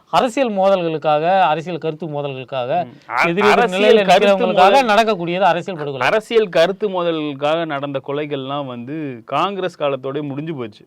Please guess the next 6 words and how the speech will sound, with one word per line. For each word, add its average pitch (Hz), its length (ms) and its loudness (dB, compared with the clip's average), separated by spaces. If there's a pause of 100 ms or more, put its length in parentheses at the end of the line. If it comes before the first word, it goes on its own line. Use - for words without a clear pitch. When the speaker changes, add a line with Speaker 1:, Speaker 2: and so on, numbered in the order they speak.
Speaker 1:
ஆமா. 120 260 -14
Speaker 2:
தூத்துக்குடியில 139 960 -4 (100)
சாமின்னு 160 460 -4
ஒருத்தரை 120 320 -12
கொன்னாங்கல்ல, 117 520 -12
Speaker 1:
ம். 120 220 -18